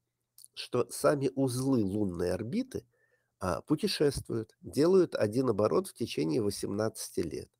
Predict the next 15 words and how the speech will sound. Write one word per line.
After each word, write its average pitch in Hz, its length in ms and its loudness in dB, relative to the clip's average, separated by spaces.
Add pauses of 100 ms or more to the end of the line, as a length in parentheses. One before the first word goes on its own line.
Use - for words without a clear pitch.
(680)
Это - 220 -2
вот 101 100 0
такая 95 240 4
прецессия 135 1120 0
узлов 107 540 0
лунной 98 400 0
орбиты. - 520 -6
С - 60 -20
чем 123 240 0
это 113 100 -4
связано, 135 360 2
я 90 60 0
чуть - 200 -10
попозже 95 360 -2
скажу. - 380 -10